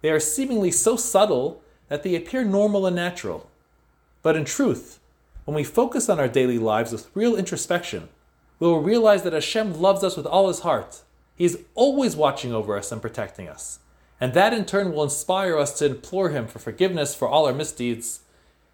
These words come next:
And he in turn will forgive us and embrace us and bless us with an amazing sweet new year and a Gemar Chasima Teva.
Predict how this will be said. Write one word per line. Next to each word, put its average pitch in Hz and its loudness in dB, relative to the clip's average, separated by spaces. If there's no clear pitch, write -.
And 127 -4
he 185 2
in 180 -2
turn 180 2
will 220 4
forgive 120 -4
us - -10
and 143 -4
embrace 143 2
us 160 0
and 131 -4
bless 160 -2
us 117 -4
with 117 -6
an 120 -2
amazing 147 2
sweet - -4
new 147 -4
year 143 2
and 120 -2
a 107 -6
Gemar 123 0
Chasima 120 -6
Teva. 87 -6